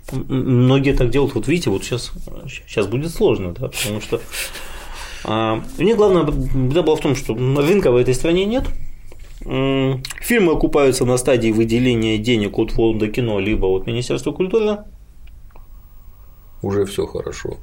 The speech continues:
Speaker 2: да.
Speaker 1: А ориентироваться мы будем на условные фестивали. Потому что когда-то в девяностых нам, э, за русское кино, значит, это самое, что-то давали.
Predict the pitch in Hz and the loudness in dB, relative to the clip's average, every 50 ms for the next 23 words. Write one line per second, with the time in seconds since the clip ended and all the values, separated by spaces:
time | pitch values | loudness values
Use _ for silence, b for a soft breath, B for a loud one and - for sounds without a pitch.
0 | - - - 87 - - - - B B B B B B B B B B B B | -14 -12 -10 -10 -10 -10 -10 -14 B B B B B B B B B B B B
1 | B B - 107 - - - - - - - - - - B B B B B B | B B -4 -4 -6 -6 -10 -14 -14 -14 -16 -16 -18 -18 B B B B B B
2 | B B - - - - 110 113 120 123 127 127 127 127 131 143 165 180 175 262 | B B -18 -14 -6 -2 0 2 2 2 2 2 2 2 4 4 4 4 4 4
3 | 269 285 269 233 - 180 143 147 185 240 233 175 185 226 214 226 226 208 196 160 | 2 2 2 2 2 2 2 4 4 4 4 2 2 2 2 2 2 2 2 2
4 | 143 131 117 117 131 156 175 185 185 185 175 160 147 - 123 123 - 151 156 160 | 2 2 2 2 2 2 2 2 2 2 0 0 0 -2 -2 0 2 2 0 2
5 | 160 156 156 151 147 147 147 143 139 131 139 - 143 143 - - 110 90 92 90 | 0 0 0 0 0 0 0 0 0 -2 -2 -4 -6 -4 -4 -4 -2 0 0 -2
6 | 87 - - - - - - - - - - - - - - - - - - - | -2 -4 -8 -12 -14 -16 -18 -18 -18 -18 -16 -16 -16 -18 -18 -16 -16 -16 -14 -16
7 | - - - - - 135 131 156 160 151 139 - 165 - 151 139 160 160 160 143 | -16 -16 -8 -4 -2 0 2 2 2 2 2 0 0 2 2 2 2 2 2 2
8 | 123 120 120 120 127 147 180 190 190 - 143 123 139 - - 123 123 131 135 127 | 2 2 2 2 4 4 2 2 2 2 0 0 0 -2 -2 -2 0 2 2 0
9 | 120 117 113 113 110 110 107 107 107 104 107 107 107 101 98 98 101 104 107 101 | 0 0 0 0 0 0 0 0 0 -2 -2 -2 -2 -2 -2 -2 -2 -2 -2 0
10 | 107 117 127 123 - - 117 107 - - 110 120 127 117 - 113 110 107 - - | 0 0 -2 -2 -2 -2 -4 -2 -2 -2 -2 0 0 -2 -2 -4 -6 -6 -8 -8
11 | - 113 - - 120 110 104 98 - 120 110 - 107 104 104 104 101 101 98 - | -10 -10 -6 -4 -4 -4 -4 -4 -4 -4 -2 -2 0 0 2 2 2 0 0 -2
12 | - 135 | -4 -6